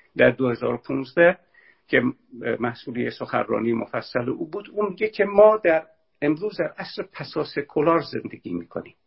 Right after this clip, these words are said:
در این عصر اون معتقده که ضروری هست که بین سکولارها و دیندارها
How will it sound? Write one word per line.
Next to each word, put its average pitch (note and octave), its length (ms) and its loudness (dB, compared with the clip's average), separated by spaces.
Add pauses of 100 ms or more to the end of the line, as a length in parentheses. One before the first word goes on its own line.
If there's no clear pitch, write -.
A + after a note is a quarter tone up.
(960)
در F3 280 8
این A3 260 -2
عصر G#3 360 -4
اون F#3+ 180 -8
معتقده F3+ 520 -8
که F3 140 -4
ضروری D3+ 600 -2
هست F#3 220 -12
که E3 100 -4
بین E3 280 0
سکولارها C#3+ 920 -4
و D3 80 -8
دیندارها B2 920 -4